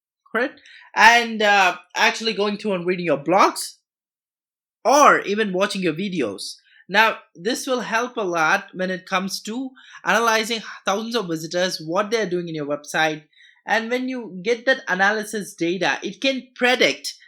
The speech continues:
that this page is good, it is converting, okay? This particular page is not good. So you gotta change certain things. Maybe your headline, maybe your video,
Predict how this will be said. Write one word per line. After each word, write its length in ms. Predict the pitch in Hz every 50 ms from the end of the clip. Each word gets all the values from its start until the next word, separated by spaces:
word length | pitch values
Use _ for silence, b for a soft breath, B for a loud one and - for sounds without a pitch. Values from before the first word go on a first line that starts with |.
| B _
that 360 | 170 196 208 208 180 151 160
this 240 | 220 269 269 269 -
page 640 | - - 240 240 262 277 277 214 - - - - - _ _ _ _ _ _
is 520 | - 196 202 208 208 208 202 - - - - - 170 156
good, 320 | 151 202 226 220 - - - - - _ -
it 180 | - 202 190
is 160 | 226 214 214 -
converting, 960 | - 214 208 208 214 214 202 220 226 220 214 220 208 175 131 113 104 107 _ _ _ _ _ -
okay? 300 | - 160 156 208 208 202 B B B B B -
This 320 | 156 160 233 269 262 -
particular 480 | - - 233 233 240 233 240 247 240 233
page 280 | - 240 226 226 185
is 220 | 202 180 147 147 151
not 380 | 160 165 180 202 202 180 156
good. 300 | 143 151 143 127 117 - b b b b b
So 140 | b - 226
you 180 | 214 208 208 202
gotta 220 | 214 220 220 214
change 380 | 214 214 - 226 226 233 220 214
certain 360 | - 220 202 196 185 185 180
things. 340 | 160 180 147 131 123 - - 160
Maybe 240 | 170 180 180 196
your 100 | 196 175
headline, 800 | 160 - - 185 180 175 185 196 196 196 208 220 247 302 302 - _ _ _ _ _ B B B B B B B
maybe 180 | - 180 185 202
your 200 | 208 190 175 147
video, 680 | 143 160 175 160 170 190 196 202 208 214 226 240 247 240